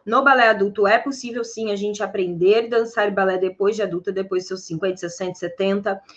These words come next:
É, a grande questão é, leva tempo. Como é que a gente faz pra dar uma aceleradinha nisso? Como é que eu faço pra, pra ver os resultados um pouco mais rápido? É sobre isso que a gente vai falar aqui na nossa live hoje.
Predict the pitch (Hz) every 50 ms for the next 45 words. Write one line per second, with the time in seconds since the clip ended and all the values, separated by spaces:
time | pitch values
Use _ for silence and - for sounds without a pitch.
0 | _ _ _ _ _ _ - - - 196 190 - - 180 180 196 220 233 262 302
1 | 320 302 302 - 285 254 254 - - 254 254 269 302 330 294 220 165 143 143 139
2 | _ _ _ _ _ _ _ _ _ _ _ _ _ _ _ _ - 262 269 262
3 | 262 285 311 311 339 269 226 202 202 - - 190 - _ _ 247 247 247 262 262
4 | 302 285 277 277 - - - 247 233 247 - - 285 339 427 427 359 339 339 370
5 | 370 359 - 359 330 330 311 302 311 320 320 - 277 285 285 269 277 254 233 180
6 | 156 - - - - 262 240 262 269 294 311 311 311 311 302 254 269 277 - -
7 | 294 302 320 320 330 359 381 370 370 330 330 392 415 - _ _ - 277 254 339
8 | 381 427 403 392 403 370 349 320 - 311 277 262 247 269 269 254 254 233 226 -
9 | 233 214 214 208 185 156 151 170 - 165 - 233 254 254 285 285 285 247 247 -
10 | 254 247 240 226 - 226 226 226 214 208 202 208 202 196 196 185 185 185 185 180
11 | 175 170 180 180 175 - - - - -